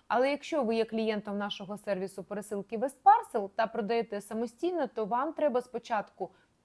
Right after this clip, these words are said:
додати товар для відправки, а далі треба провести розрахунок вартості консолідаційної посилки та поповнити свій баланс, та,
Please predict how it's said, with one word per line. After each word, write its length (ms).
додати 640
товар 440
для 160
відправки, 640
а 140
далі 480
треба 340
провести 800
розрахунок 680
вартості 500
консолідаційної 880
посилки 640
та 160
поповнити 840
свій 360
баланс, 800
та, 680